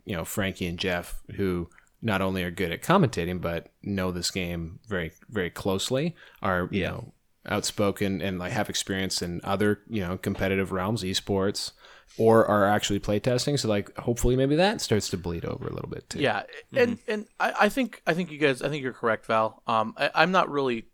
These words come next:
Speaker 3: super worried either way, with, even if they, no matter what, the, however the F A Q goes. Um, because I know that, that this weekend,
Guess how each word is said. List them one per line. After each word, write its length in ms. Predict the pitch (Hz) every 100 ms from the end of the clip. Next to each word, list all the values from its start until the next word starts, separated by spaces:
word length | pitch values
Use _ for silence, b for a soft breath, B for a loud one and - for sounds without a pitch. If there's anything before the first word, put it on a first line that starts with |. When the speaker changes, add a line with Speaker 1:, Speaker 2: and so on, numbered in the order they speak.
| _
Speaker 3:
super 420 | - - 127 151
worried 340 | 151 165 165 151
either 280 | 123 123 113
way, 300 | 110 127 170 b b
with, 220 | - 120
even 220 | - 123 131
if 120 | 120
they, 100 | 123
no 280 | 127 127 135
matter 180 | 139 123
what, 260 | 127 123 _ _ _
the, 100 | 139 135
however 320 | 117 131 139 143
the 80 |
F 100 | 120 120
A 40 |
Q 200 | 117 127
goes. 400 | 117 110 160 - b b b _ -
Um, 220 | 117 110
because 180 | 123 135
I 100 | 139
know 200 | 143 135
that, 340 | 123 113 - _
that 380 | 123 113 107 -
this 240 | 131 143 -
weekend, 480 | 131 151 143 147